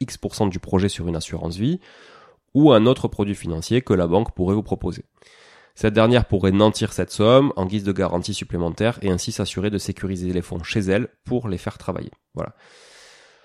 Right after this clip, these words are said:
Pour conclure, je le répéterai jamais assez, mais adaptez-vous. Soyez prêt à mettre de l'apport si cela est bénéfique dans votre stratégie globale, même si vous n'aviez pas prévu de le faire initialement. Voilà. Analysez chaque projet vraiment dans le cadre de cette stratégie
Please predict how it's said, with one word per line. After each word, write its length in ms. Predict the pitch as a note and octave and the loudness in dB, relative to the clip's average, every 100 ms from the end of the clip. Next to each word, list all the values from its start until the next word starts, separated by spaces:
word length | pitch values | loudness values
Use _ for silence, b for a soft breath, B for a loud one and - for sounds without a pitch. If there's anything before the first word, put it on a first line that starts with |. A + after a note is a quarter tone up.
| b b b _ _ | b b b _ _
Pour 140 | C3 | 2
conclure, 400 | D3 C#3 D3+ D3+ | 2 2 4 4
je 80 | C3 | 4
le 80 | A#2 | 2
répéterai 420 | A2+ A#2+ A#2 A2+ | 4 2 2 2
jamais 320 | G2 B2 B2+ | 4 6 6
assez, 380 | A#2+ A2 B2 C3 | 4 2 4 4
mais 320 | B2+ A2 A2 - _ - | 6 4 4 -2 _ 0
adaptez-vous. 1000 | A2 G#2+ G2+ A2+ A2 - A2 G2 G2+ - _ | 2 2 2 2 2 0 0 2 -2 -6 _
Soyez 340 | - G2+ G#2 | -2 2 2
prêt 280 | G#2 - B2 | 0 0 0
à 80 | A2 | 2
mettre 240 | G#2+ A2 G#2 | 2 2 2
de 80 | |
l'apport 360 | G2+ G2+ A2 G#2+ | 2 4 2 2
si 100 | - | -4
cela 260 | - G2+ G2 | -2 2 2
est 40 | |
bénéfique 540 | F#2+ F#2+ G2 - F#2+ | 0 0 -2 -6 -8
dans 120 | F#2+ F2+ | -4 -2
votre 240 | F#2 F2+ | -4 -6
stratégie 400 | - F#2+ E2+ F2+ | -8 -8 -6 -4
globale, 460 | F2+ F2 F#2+ G#2 - - | -2 2 2 2 -4 -6
même 320 | F#2+ A2+ A#2+ | 0 0 0
si 160 | - | -6
vous 100 | G2+ | -6
n'aviez 220 | F#2+ E2+ F2+ | -4 -4 -2
pas 100 | G2+ | -2
prévu 260 | - F#2 | -2 -4
de 100 | G2+ | -2
le 60 | F2+ | -2
faire 220 | G#2 G2 - | -4 -6 -4
initialement. 580 | G2+ F#2 F#2+ D#2+ D#2 _ - | -6 -4 -6 -8 -12 _ -10
Voilà. 200 | E2 - _ - | -10 -10 _ -4
Analysez 400 | G2+ G2+ G2 F#2 | 0 2 2 0
chaque 240 | - A#2 | 0 -4
projet 340 | - G#2+ F#2 F2+ | 0 -2 0 -2
vraiment 380 | F2 F#2+ F2+ | -2 0 0
dans 160 | F2 D#2+ | -2 -4
le 80 | F2 | -4
cadre 280 | G2+ E2 E2 | -6 -6 -8
de 40 | |
cette 180 | - E2+ | -10 -14
stratégie 600 | - A2+ G2 F2 F#2 | -8 -6 -6 -8 -8